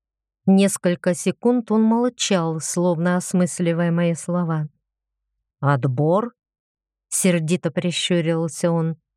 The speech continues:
«Но тебе тоже можно участвовать. Уверена, ты победишь». Отступив от друга, я обхватила плечи руками, словно пытаясь закрыться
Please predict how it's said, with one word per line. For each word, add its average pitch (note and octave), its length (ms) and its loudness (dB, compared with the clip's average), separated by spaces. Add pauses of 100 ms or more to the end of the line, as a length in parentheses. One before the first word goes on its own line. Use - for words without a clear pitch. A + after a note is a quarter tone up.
(600)
«Но A3 240 6
тебе A3 320 0
тоже A3 360 0
можно A#3 380 0
участвовать. F#3 920 -4 (440)
Уверена, A3+ 540 2 (200)
ты B3+ 120 0
победишь». B3+ 680 0 (560)
Отступив G3 580 -2
от F3 160 -2
друга, G#3 320 0
я F3+ 180 0
обхватила F#3 600 -2
плечи F#3+ 380 -2
руками, G#3 440 0
словно G3 400 2
пытаясь G3 400 0
закрыться G3+ 880 -2